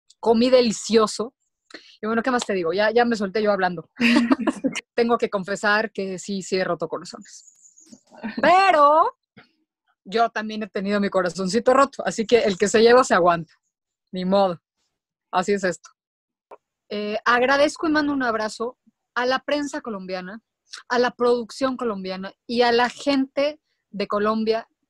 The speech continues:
que de verdad se me quedó en el corazoncito. Eh, los invito a que sigan esta historia que se, se desarrolla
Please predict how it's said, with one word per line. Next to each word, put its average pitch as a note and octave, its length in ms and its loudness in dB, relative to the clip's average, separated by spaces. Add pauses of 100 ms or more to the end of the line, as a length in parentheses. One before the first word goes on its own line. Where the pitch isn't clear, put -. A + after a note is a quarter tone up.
(120)
que G#3+ 120 0
de G#3+ 100 0
verdad A#3 280 2
se B3+ 140 -10
me A3 160 -4
quedó G3 440 -2
en F#3+ 120 -6
el F3 120 -6
corazoncito. E3 640 -6 (920)
Eh, G3 180 -6
los G#3 180 0
invito A#3 340 2
a B3 60 0
que G#3 100 -6
sigan G#3+ 300 -2
esta G3+ 380 -2
historia F#3 340 -6
que F3 240 -4 (1080)
se, C4 540 2
se C4 260 -2
desarrolla C#4+ 920 2